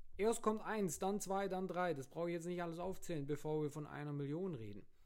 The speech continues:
Und nochmals, du musst erst, um erfolgreich zu sein, schwitzen. Heißt, du musst erst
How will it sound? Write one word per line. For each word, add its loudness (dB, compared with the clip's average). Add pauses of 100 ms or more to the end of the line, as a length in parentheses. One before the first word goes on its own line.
(840)
Und 2
nochmals, 0
du -4
musst 0 (120)
erst, 0 (720)
um 0
erfolgreich 0
zu -8
sein, -6 (300)
schwitzen. 0 (300)
Heißt, -2
du -4
musst 0
erst -2